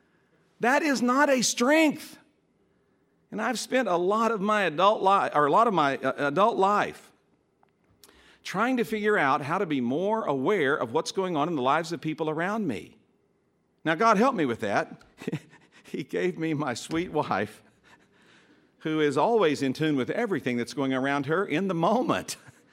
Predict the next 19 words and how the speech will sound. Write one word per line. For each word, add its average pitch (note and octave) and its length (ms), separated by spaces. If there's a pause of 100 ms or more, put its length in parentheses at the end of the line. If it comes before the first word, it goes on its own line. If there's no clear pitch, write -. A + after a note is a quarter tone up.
(640)
I G3+ 100
watch A3 320
her G#3 180
and C3+ 200
marvel G#3+ 500
at A#2+ 120
that. - 380 (640)
I - 20
think, D3 240
"I A3 40
want A#3+ 160
to A#2+ 80
be G#2+ 160
like F#3+ 240
that E3+ 160
just B2 200
a C#3+ 40
little A#2+ 220
bit." A3 440